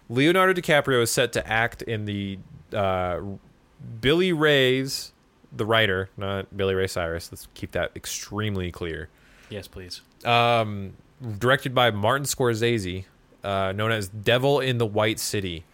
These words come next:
Speaker 1: Uh, for those of you who don't know, Triple H Holmes, um, was a serial killer who built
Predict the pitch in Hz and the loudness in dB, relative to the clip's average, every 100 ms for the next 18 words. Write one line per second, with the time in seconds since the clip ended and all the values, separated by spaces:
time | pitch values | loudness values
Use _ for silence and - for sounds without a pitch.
0 | _ _ _ - 104 101 98 95 - 110 | _ _ _ -2 2 4 2 0 -2 -12
1 | _ _ _ _ _ - 117 110 101 104 | _ _ _ _ _ -2 0 0 -2 0
2 | 120 180 160 120 110 110 139 127 120 117 | 2 2 2 2 2 2 0 2 2 2
3 | 101 101 113 - _ _ 104 98 98 98 | 0 0 -4 -8 _ _ -2 2 4 2
4 | 95 95 104 104 101 95 - - 135 147 | 0 -4 0 0 0 -4 -6 -4 0 0
5 | - 131 123 113 120 101 110 120 - | 0 0 0 -2 -6 0 2 2 0